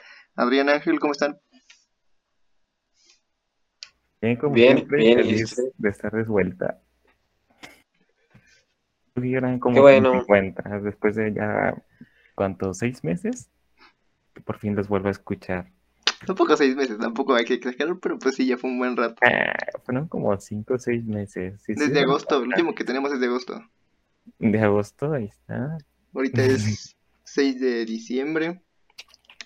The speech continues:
Speaker 1: del dos mil veintiuno, así que ya,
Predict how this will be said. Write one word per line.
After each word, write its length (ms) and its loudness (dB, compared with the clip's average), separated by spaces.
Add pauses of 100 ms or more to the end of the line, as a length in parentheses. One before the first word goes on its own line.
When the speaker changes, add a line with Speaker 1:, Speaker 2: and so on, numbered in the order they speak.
(1400)
Speaker 1:
del 400 -8
dos 160 -8
mil 160 -4
veintiuno, 480 -4 (260)
así 200 -14
que 120 -6
ya, 300 -6